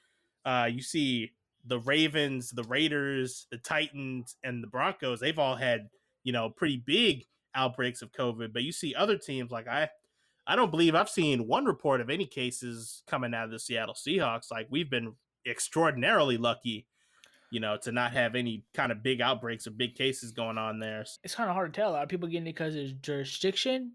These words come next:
Speaker 2: where you live at, what state you're in and stuff like that? Is it because people are being reckless? You know, like, but even that, like, there's people I've seen who, like, get coronavirus and not acting reckless, you know? Like,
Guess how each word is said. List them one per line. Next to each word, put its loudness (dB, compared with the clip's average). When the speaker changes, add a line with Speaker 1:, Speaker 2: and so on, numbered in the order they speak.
Speaker 2:
where -2
you -2
live 0
at, 4
what -6
state -2
you're -2
in -4
and -8
stuff -4
like -2
that? 2
Is -4
it -4
because -4
people -4
are 4
being -4
reckless? 0
You -6
know, 4
like, 4
but -4
even 0
that, 4
like, 2
there's -2
people -6
I've 4
seen -6
who, -4
like, -2
get -2
coronavirus -2
and -6
not -2
acting -6
reckless, -4
you -12
know? 0
Like, -2